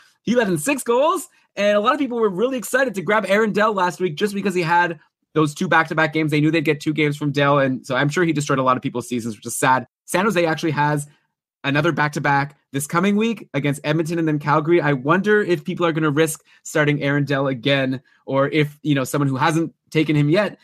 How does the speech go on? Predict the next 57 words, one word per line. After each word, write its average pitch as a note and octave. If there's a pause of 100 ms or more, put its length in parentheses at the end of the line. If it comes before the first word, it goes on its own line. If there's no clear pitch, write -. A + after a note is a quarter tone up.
if D3
they'd E3
be D#3
willing F3
to D3
take D3+
the E3+
risk D3+
on C3+
him, C3
even C#3+
though C3+
he C3
blew C3+
up C3+
that B2
last B2+
game. C3+
You C3
know, B2
Martin D#3+
Jones, C#3
by B2
the A2+
way, A#2
has A2
also E3
been C3
weak A#2+
lately. B2 (180)
He E3
let E3
in D3
seven D3
goals C#3+
versus C3
Nashville D#3 (140)
in C3+
the C3+
last C3
game B2+
he D#3
played, G3 (160)
and C3+ (180)
only C#4+
now A#3
a F#3+
nine E3
thirteen G3+
save F3+
percentage D#3+ (200)
on D3+
the D3+
season D3 (200)
for D3+
Martin D3
Jones. C#3